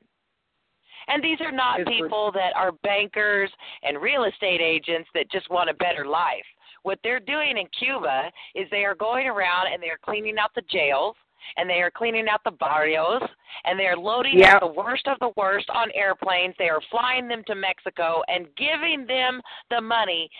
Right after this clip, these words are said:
Speaker 1: to get to the border. And once they get to the border, all they have to do is walk up and claim political asylum at the gate. They're handed
Speaker 2: That's
Speaker 1: a
Speaker 2: exactly
Speaker 1: two hundred dollar
Speaker 2: right.
Speaker 1: credit card. They're handed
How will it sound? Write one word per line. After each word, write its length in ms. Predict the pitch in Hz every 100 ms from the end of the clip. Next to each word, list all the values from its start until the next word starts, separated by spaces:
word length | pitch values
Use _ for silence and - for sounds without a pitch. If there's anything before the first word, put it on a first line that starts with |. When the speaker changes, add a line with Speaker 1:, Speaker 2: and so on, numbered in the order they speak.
| - -
Speaker 1:
to 100 | 190
get 240 | 196 -
to 100 | 190
the 80 | 185
border. 500 | 156 190 175 139 - -
And 180 | 175
once 220 | 175 247 294
they 120 | - 226
get 220 | 214 -
to 60 | -
the 80 | 170
border, 580 | 180 247 175 226 240 - - - -
all 180 | 233
they 180 | 311 294
have 180 | 269 262
to 80 | 240
do 300 | 226 262 233
is 140 | 196 -
walk 240 | 202 233 -
up 140 | 220 -
and 200 | 180 160
claim 340 | - 214 208 202
political 720 | 160 143 185 240 - 233 226
asylum 680 | 214 - 196 185 156 147 139
at 140 | 160 -
the 120 | 180 165 -
gate. 360 | 170 151 131 - _ - - 226
They're 200 | 202 190
handed 500 | 175 202 175 165 160
Speaker 2:
That's 100 | -
Speaker 1:
a 40 | 156
Speaker 2:
exactly 200 | 151 160
Speaker 1:
two 80 | 165
hundred 280 | 226 196 180
dollar 260 | 165 170 160
Speaker 2:
right. 100 | 147
Speaker 1:
credit 340 | 196 196 -
card. 380 | - 220 247 285 - - - -
They're 160 | 202 180
handed 340 | 196 170 165